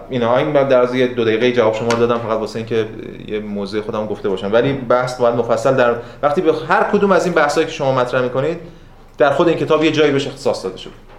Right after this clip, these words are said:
و بحث شده در موردش. اونجا برسیم در مورد هر کدوم از اینا باز، باز بیشتر می‌تونیم صحبت کنیم. اه...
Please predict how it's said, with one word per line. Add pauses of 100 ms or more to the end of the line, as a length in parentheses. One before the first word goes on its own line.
(300)
و
بحث
شده
در
موردش.
اونجا
برسیم
در
مورد
هر
کدوم
از
اینا
باز، (140)
باز
بیشتر
می‌تونیم (680)
صحبت
کنیم. (720)
اه...